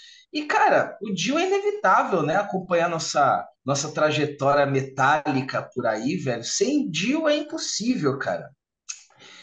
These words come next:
E o Holy, e o Holy Diver, cara, pra mim é um trabalho, assim, magnífico, cara. E, assim,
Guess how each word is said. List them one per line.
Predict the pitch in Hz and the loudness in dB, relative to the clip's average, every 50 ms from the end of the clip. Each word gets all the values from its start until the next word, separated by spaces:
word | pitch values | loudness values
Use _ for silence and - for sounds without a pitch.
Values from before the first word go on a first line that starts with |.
| - _ - | -20 _ 0
E | 202 302 | 2 4
o | 339 311 | 4 6
Holy, | 339 320 311 311 302 254 - - | 6 6 4 4 2 0 -2 -4
e | - 233 | -4 -2
o | 262 262 | 0 2
Holy | 262 269 269 269 | 2 2 2 2
Diver, | 202 180 202 202 233 269 285 - _ _ 302 294 294 294 294 - | 0 2 2 4 4 4 2 0 _ _ -4 0 0 0 0 2
cara, | - 202 185 185 | 2 4 4 4
pra | 185 180 202 208 | 4 2 2 2
mim | 202 214 240 | 2 0 0
é | 277 | -2
um | 302 320 320 302 | -2 -2 -4 -4
trabalho, | - 262 240 226 185 185 180 202 226 220 | 0 2 2 2 4 4 4 4 4 2
assim, | 214 - - - 233 233 214 196 165 151 - - - - - - | 0 -2 -2 -4 -4 -6 -8 -8 -10 -12 -14 -16 -18 -18 -2 0
magnífico, | 226 269 262 320 302 247 202 196 180 - - 131 120 123 - | 0 2 4 4 4 4 4 2 2 0 -4 -8 -12 -14 -8
cara. | - 131 110 104 104 107 - | -2 0 2 2 2 0 -2
E, | - 202 202 - 101 190 | -2 -2 -2 -2 -4 -6
assim, | 202 196 - - | -8 -8 -10 -10